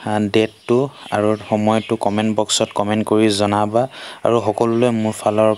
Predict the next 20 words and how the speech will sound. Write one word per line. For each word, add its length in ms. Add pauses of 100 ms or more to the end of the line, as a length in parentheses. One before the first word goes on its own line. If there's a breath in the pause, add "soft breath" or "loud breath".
পৰা 220
শুভেচ্ছা 460
থাকিল, 280
যাতে 280
সকলোৰে 580
এক্সামটো 500
ভালে 280
কুশলে 560
দিয়ে। 260 (920 loud breath)
আৰু 200
এইবাৰ 500
ময়ো 440
এক্সামটোৰ 760 (240)
কাৰণে 260
প্ৰিপেৰেশ্যন 500
কৰি 200
আছোঁ, 220
এবাৰ 260
ময়ো 340
দিম। 240